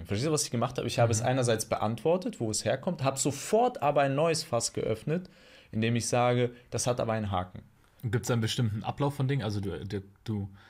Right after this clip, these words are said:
Speaker 2: äh, machst ein Versprechen, dann
Speaker 1: Mhm.
Speaker 2: gehst du auf die Einwände ein,
Speaker 1: Mhm.
Speaker 2: dann lieferst du Hintergrundinformationen,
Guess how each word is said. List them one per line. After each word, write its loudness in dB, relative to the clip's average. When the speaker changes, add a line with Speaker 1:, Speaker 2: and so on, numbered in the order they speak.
Speaker 2:
äh, -2
machst -2
ein -4
Versprechen, -4
dann 2
Speaker 1:
Mhm. -4
Speaker 2:
gehst -2
du -2
auf -4
die -4
Einwände 0
ein, -2
Speaker 1:
Mhm. -14
Speaker 2:
dann 2
lieferst 0
du -2
Hintergrundinformationen, -2